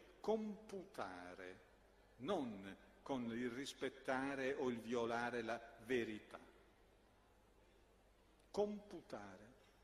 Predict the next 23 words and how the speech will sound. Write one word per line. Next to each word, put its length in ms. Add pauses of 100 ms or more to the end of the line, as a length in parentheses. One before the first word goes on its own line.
(140)
fare 420
i 160
conti, 480
vedere 420
se 400 (1040)
ciò 300
che 300
è 100
co-, 200 (760)
il 140
set 500
di 160
informazioni 1200
contenuto 920
dentro 960
la 160
parola 640
quadrato 1300 (240)
corrisponde 1300
al 180
set 560
di 500
informazioni, 1160